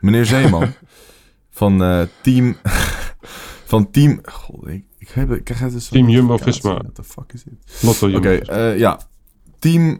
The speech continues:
Speaker 1: ja, het verandert volgens mij elk jaar, eh, voor mijn gevoel. Maar ik heb hier staan Team
Speaker 2: Ja, maar dat
Speaker 1: Jumbo.
Speaker 2: heet inmiddels
Speaker 1: Die is de sportief directeur van,
Speaker 2: Is,
Speaker 1: ah,
Speaker 2: is,
Speaker 1: joh,
Speaker 2: ja.
Speaker 1: kom op, niet zo hier in neuken. J-, Lotto
Speaker 2: Ja.
Speaker 1: Jumbo-Visma.
Speaker 2: <laughs> Een van
Speaker 1: Een
Speaker 2: de
Speaker 1: van de
Speaker 2: dertigduizend.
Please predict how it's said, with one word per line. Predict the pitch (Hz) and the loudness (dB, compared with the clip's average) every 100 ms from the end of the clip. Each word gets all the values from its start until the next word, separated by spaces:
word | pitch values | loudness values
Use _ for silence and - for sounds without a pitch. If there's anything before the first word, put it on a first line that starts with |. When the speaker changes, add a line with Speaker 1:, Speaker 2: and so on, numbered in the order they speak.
| - | -6
Speaker 1:
ja, | 117 117 117 104 | -2 0 0 -2
het | 104 - | -6 -8
verandert | 135 147 127 | -6 -4 -6
volgens | 131 123 | -6 -6
mij | 127 | -6
elk | 127 120 | -6 -4
jaar, | 151 143 98 90 | -4 -4 -4 -4
eh, | |
voor | - 98 | -6 -8
mijn | 92 | -8
gevoel. | 90 117 | -6 -6
Maar | 131 117 - | -4 -4 -4
ik | 123 | -4
heb | 147 | -4
hier | 139 135 | -6 -6
staan | 139 127 | -6 -6
Team | - 151 | -2 0
Speaker 2:
Ja, | 120 | 0
maar | |
dat | 117 | 0
Speaker 1:
Jumbo. | 135 151 | 0 0
Speaker 2:
heet | 156 | 0
inmiddels | 160 214 147 - - - | 0 -4 -6 -12 -18 -20
Speaker 1:
Die | - 110 | -8 -2
is | 113 | -2
de | 117 | -2
sportief | - 117 - 143 151 - | -6 -4 -4 -6 -8 -2
directeur | 120 107 - 135 131 131 123 | 0 0 -6 -4 -2 -4 -6
van, | - 113 107 85 - - _ - | -8 -8 -6 -8 -12 -20 _ -8
Speaker 2:
Is, | 85 | -4
Speaker 1:
ah, | 95 | 0
Speaker 2:
is, | 98 | 0
Speaker 1:
joh, | - | 2
Speaker 2:
ja. | 139 98 | 4 2
Speaker 1:
kom | |
op, | 90 | 2
niet | 98 | 0
zo | 101 - | 0 0
hier | 87 | 0
in | 85 | -4
neuken. | 80 80 87 - - - - - _ _ _ _ _ - | -6 -8 -12 -18 -18 -18 -20 -20 _ _ _ _ _ -14
J-, | 110 117 | -12 -4
Lotto | 135 151 202 190 165 | 0 0 0 -2 0
Speaker 2:
Ja. | 156 131 - | 2 2 2
Speaker 1:
Jumbo-Visma. | 160 - 113 - 92 87 | 0 -2 -2 -2 -4 -6
Speaker 2:
<laughs> | - | -8
Een | 76 127 | -4 -2
van | 131 | 0
Speaker 1:
Een | |
Speaker 2:
de | 123 | 0
Speaker 1:
van | 113 | -2
de | |
Speaker 2:
dertigduizend. | 127 104 95 90 82 | -2 -6 -6 -6 -8